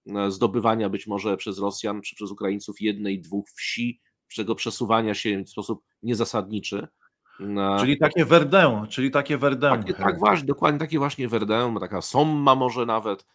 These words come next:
Speaker 1: gdzie się też strony
Speaker 2: Mhm.
Speaker 1: wykrwawiają, tak jak na tych frontach zachodnich pierwszej wojny światowej.
Speaker 2: E, no dobrze, czas pokaże. Nie wiem, czy, e, przedłużamy tą naszą podróż dzisiaj do stu minut. Nie
Speaker 1: Chyba
Speaker 2: przedłużamy.
Speaker 1: nie, chyba ja mi się, ja, ja, wydaje mi się, że
Speaker 2: To
Speaker 1: ponieważ,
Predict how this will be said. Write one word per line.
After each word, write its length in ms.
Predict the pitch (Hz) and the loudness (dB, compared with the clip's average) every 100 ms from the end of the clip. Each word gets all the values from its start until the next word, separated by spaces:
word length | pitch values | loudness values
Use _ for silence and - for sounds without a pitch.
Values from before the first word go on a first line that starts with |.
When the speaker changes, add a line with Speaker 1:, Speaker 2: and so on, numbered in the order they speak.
| _ | _
Speaker 1:
gdzie 100 | - | -12
się 100 | 101 | -6
też 220 | 120 117 - | -2 -2 -2
strony 280 | 143 147 | 2 4
Speaker 2:
Mhm. 80 | 139 | 4
Speaker 1:
wykrwawiają, 680 | 123 - - 120 120 120 113 | 0 -6 -2 0 2 2 0
tak 160 | 107 107 | -4 -8
jak 140 | 101 | -10
na 100 | 110 | -10
tych 160 | 95 107 | -14 -10
frontach 420 | 107 104 101 - _ _ | -8 -6 -6 -8 _ _
zachodnich 480 | - 110 113 104 98 | -6 -4 -4 -8 -6
pierwszej 320 | 104 - 98 | -6 -4 -4
wojny 260 | 90 82 78 | -4 -6 -10
światowej. 420 | - 73 - _ _ _ _ _ _ - - - - - | -14 -14 -16 _ _ _ _ _ _ -20 -20 -20 -20 -8
Speaker 2:
E, 240 | 113 104 95 | -4 -4 -2
no 120 | 139 | 0
dobrze, 280 | 226 190 104 | 2 0 -2
czas 220 | 147 156 | 0 0
pokaże. 580 | 170 170 135 123 143 180 - 131 | 0 2 2 4 2 2 -2 -4
Nie 140 | 175 | 0
wiem, 140 | 180 160 | 0 -2
czy, 280 | - 165 165 - 139 139 139 | 2 2 2 -2 0 2 2
e, 40 | |
przedłużamy 560 | 139 - 151 151 185 175 | 0 -2 0 2 2 0
tą 120 | 147 | 2
naszą 280 | 156 151 151 | 0 0 0
podróż 300 | 160 156 143 | 2 2 -2
dzisiaj 240 | 156 156 | -4 -4
do 120 | 139 | -2
stu 240 | 143 - 202 | -2 0 2
minut. 440 | 135 95 127 - - _ _ - | 2 -2 -4 -8 -20 _ _ -8
Nie 140 | 135 | -4
Speaker 1:
Chyba 160 | - 190 | 2 2
Speaker 2:
przedłużamy. 260 | 165 101 | 2 2
Speaker 1:
nie, 60 | 131 | 2
chyba 200 | 151 156 | 2 0
ja 80 | 147 | 2
mi 80 | 165 | 0
się, 200 | 160 - | -2 0
ja, 120 | 165 | -2
ja, 100 | 139 | 0
wydaje 300 | 147 165 156 | -2 0 0
mi 80 | 143 | 0
się, 120 | 156 | -2
że 100 | 147 | -2
Speaker 2:
To 60 | 135 | -2
Speaker 1:
ponieważ, 420 | 135 147 143 - | -2 0 -2 -4